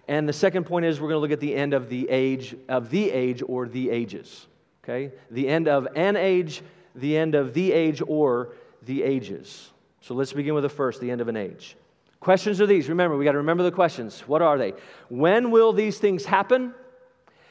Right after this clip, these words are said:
And what will be the sign when these things happen? And truth be told, Jesus never answers the when question.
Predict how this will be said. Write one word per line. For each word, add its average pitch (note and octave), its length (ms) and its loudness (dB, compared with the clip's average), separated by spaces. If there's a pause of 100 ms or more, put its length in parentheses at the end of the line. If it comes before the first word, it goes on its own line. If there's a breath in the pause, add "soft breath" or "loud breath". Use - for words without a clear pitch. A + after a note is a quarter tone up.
(120)
And C#3+ 240 -4
what F#3 220 4
will A3 160 6
be G3+ 180 0
the F3 120 2
sign F3 640 0
when F#3 260 4
these A#2+ 260 -4
things G2 260 -10
happen? - 280 -14 (1500 soft breath)
And C#3 100 -2
truth G#3+ 240 2
be A#3+ 80 -2
told, G3+ 300 2
Jesus G#3+ 360 -2
never G3 220 2
answers D#3 800 -4
the E3+ 120 4
when F3 260 4
question. E3 520 -2